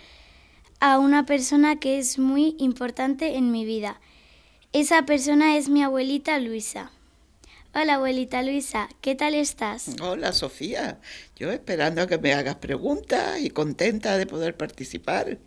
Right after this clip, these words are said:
Speaker 1: Mm, abuelita Luisa, vamos a comenzar la entrevista. Te haré primero unas preguntas de tu,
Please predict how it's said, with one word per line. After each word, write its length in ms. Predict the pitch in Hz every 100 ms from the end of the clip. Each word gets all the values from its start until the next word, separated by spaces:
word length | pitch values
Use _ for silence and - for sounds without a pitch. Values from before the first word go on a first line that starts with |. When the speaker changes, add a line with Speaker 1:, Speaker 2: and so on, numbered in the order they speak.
| _ _ _ _ - - - -
Speaker 1:
Mm, 140 | 226 - _ - - - - - -
abuelita 480 | 269 277 254 269
Luisa, 340 | 277 294 294 247
vamos 380 | 262 277 302 320
a 100 | 294
comenzar 580 | 277 269 262 277 302 - -
la 160 | 247
entrevista. 800 | 233 214 233 233 233 - - 190 - - - - -
Te 360 | - 262 254 - - _ -
haré 580 | 254 254 247 277 330 320 -
primero 500 | 247 254 269 294 294
unas 320 | 285 285 294
preguntas 760 | 269 262 254 269 302 320 302 -
de 200 | 226 240
tu, 300 | 247 233